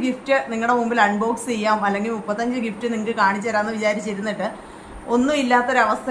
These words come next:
വന്നപ്പോഴത്തേക്ക് സത്യം പറഞ്ഞാൽ ഭയങ്കരമായിട്ടും വിഷമം തോന്നി. അങ്ങനെ ഇരുന്നപ്പോഴാണ് നമ്മൾ, എന്നാ പറയുന്നത്, എവിടെയെങ്കിലും നമുക്ക് സന്തോഷത്തിനുള്ള ഒരു വകുപ്പ്, ആ, ദൈവം കൊണ്ട് തരും എന്ന് പറയുന്നത്. അങ്ങനെ ഞാൻ ഇരുന്നപ്പോഴത്തേക്കിന് ഞാൻ, ആ, അകത്ത് കിടക്കായിരുന്നു. അപ്പോൾ ഉണ്ണിക്കുട്ടൻ എന്നെ വിളിച്ചിട്ട് പറഞ്ഞു, "അമ്മേ, ഡെലിവറി,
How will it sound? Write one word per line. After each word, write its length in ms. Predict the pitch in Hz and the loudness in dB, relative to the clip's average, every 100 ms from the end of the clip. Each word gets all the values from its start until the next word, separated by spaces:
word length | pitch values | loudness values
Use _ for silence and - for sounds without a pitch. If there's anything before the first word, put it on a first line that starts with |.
| 247 | 0
വന്നപ്പോഴത്തേക്ക് 420 | 220 208 220 262 269 | 0 -4 -2 0 0
സത്യം 420 | - - 269 262 233 | -2 -2 0 2 4
പറഞ്ഞാൽ 320 | 196 202 233 220 | 2 2 0 0
ഭയങ്കരമായിട്ടും 640 | 185 202 240 240 214 202 | -2 -2 0 0 0 -2
വിഷമം 360 | 190 226 226 226 208 | -2 -2 -2 -2 -2
തോന്നി. 260 | 175 208 330 - - - - - 311 | -2 -4 -6 -12 -18 -18 -16 -2 0
അങ്ങനെ 300 | 359 403 359 247 | 2 2 4 2
ഇരുന്നപ്പോഴാണ് 600 | 240 247 240 208 196 214 214 | 2 0 2 4 4 2 2
നമ്മൾ, 200 | 214 226 220 208 | 2 2 2 0
എന്നാ 120 | 196 175 | -2 -2
പറയുന്നത്, 320 | 170 165 165 - - - - 233 | -4 -6 -10 -14 -18 -18 -8 -2
എവിടെയെങ്കിലും 440 | 247 311 330 349 339 | 2 2 2 0 0
നമുക്ക് 200 | 285 381 294 | 0 0 -2
സന്തോഷത്തിനുള്ള 640 | 247 254 254 240 254 240 233 | 0 0 0 0 2 4 4
ഒരു 80 | 226 | 4
വകുപ്പ്, 340 | 214 226 247 240 202 | 4 2 2 0 0
ആ, 20 | 202 202 202 | 0 2 2
ദൈവം 200 | 214 220 | 0 0
കൊണ്ട് 140 | 208 208 | 0 0
തരും 180 | 196 190 | 0 0
എന്ന് 80 | 202 190 | 0 0
പറയുന്നത്. 360 | 175 170 175 - - - - - 294 | 0 -4 -4 -4 -8 -18 -18 -6 -2
അങ്ങനെ 200 | 302 302 | 2 2
ഞാൻ 120 | 233 226 | 2 0
ഇരുന്നപ്പോഴത്തേക്കിന് 600 | 208 214 208 220 220 214 214 | 0 -2 -2 -2 0 0 2
ഞാൻ, 140 | 208 208 202 - 185 | 2 2 -4 -6 -6
ആ, 40 | 180 180 185 - 208 | -2 -2 -4 -6 -6
അകത്ത് 240 | 196 190 214 | -6 -4 -4
കിടക്കായിരുന്നു. 480 | 180 180 202 165 175 | -4 -2 -4 -4 -4
അപ്പോൾ 120 | 196 202 | -2 -2
ഉണ്ണിക്കുട്ടൻ 360 | 196 208 208 202 | 0 0 0 0
എന്നെ 140 | 190 196 | 0 0
വിളിച്ചിട്ട് 260 | 190 196 196 | -2 -2 0
പറഞ്ഞു, 160 | 190 196 | 2 2
"അമ്മേ, 180 | 233 240 220 190 | 0 0 -2 -2
ഡെലിവറി, 420 | 214 247 269 262 | 0 2 2 2